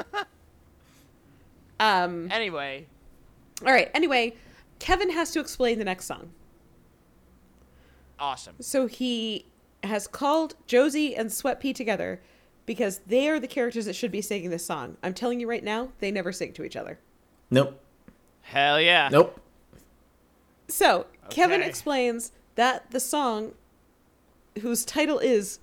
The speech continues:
Speaker 2: Seventeen, okay? The name of the song is Seventeen, um, is the
Speaker 1: Okay.
Speaker 2: emotional climax of the musical,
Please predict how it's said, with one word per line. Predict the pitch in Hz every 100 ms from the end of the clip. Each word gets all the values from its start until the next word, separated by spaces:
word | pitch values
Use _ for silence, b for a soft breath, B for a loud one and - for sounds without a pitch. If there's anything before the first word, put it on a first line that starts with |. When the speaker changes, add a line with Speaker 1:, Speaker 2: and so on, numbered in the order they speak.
| -
Speaker 2:
Seventeen, | - 254 247 - 175 170 - _ _ -
okay? | 175 196 208 - _
The | -
name | 202 247
of | 269
the | 262
song | 247 208
is | 185
Seventeen, | 160 156 - - - b b b b -
um, | 190 160 156 - - - - -
is | 247 240 -
the |
Speaker 1:
Okay. | -
Speaker 2:
emotional | 254 240 262 339
climax | 294 233 226
of | 262
the | 226
musical, | 190 180 175 175 170